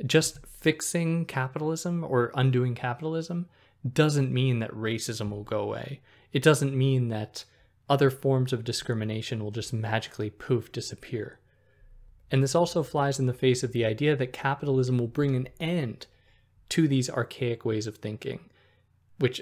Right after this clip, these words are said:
archaic, I guess, is a pretty loaded term in this setting. It re-, repeats many of the same legacies of racism that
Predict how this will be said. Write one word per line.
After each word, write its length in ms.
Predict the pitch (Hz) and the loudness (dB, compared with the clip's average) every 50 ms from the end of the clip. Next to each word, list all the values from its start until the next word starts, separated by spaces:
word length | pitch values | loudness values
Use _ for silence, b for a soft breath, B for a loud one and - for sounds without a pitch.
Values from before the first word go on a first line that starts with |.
| - | -6
archaic, 460 | 113 110 - - - 113 104 95 - | -4 -4 -4 -2 -2 -2 -2 -2 -4
I 80 | 110 104 | -6 -4
guess, 260 | 104 107 - - - | -4 -4 -4 -4 -4
is 160 | 131 120 113 | -2 -2 -4
a 60 | - - | -4 -2
pretty 200 | - 135 120 110 | 0 0 0 0
loaded 360 | 104 107 107 107 107 104 101 | 0 0 0 0 0 -2 -2
term 260 | - - 127 131 127 | -2 -2 -2 0 0
in 80 | 123 113 | -2 -2
this 160 | 110 104 - | -4 -6 -6
setting. 340 | - 117 104 110 117 123 131 | -6 -6 -6 -4 -4 -4 -6
It 120 | 120 - | -6 -6
re-, 360 | 104 107 113 - - 131 123 127 | -8 -8 -8 -8 -6 -6 -2 2
repeats 500 | 139 123 123 - - - 143 131 - - | 2 2 2 0 0 0 0 0 0 -2
many 220 | 123 120 117 113 | -2 0 0 0
of 80 | 110 104 | -2 -4
the 80 | 110 107 | -4 -6
same 240 | - - 110 104 | -4 -4 -4 -4
legacies 640 | 104 101 101 107 104 107 - - - 107 104 98 - | -4 -6 -6 -6 -6 -6 -6 -4 -4 -4 -4 -6 -8
of 100 | 104 104 | -6 -2
racism 520 | - 107 104 101 - - 104 101 101 98 98 | 0 0 0 0 -2 -6 -8 -8 -8 -8 -6
that 240 | 98 95 95 - | -8 -8 -10 -12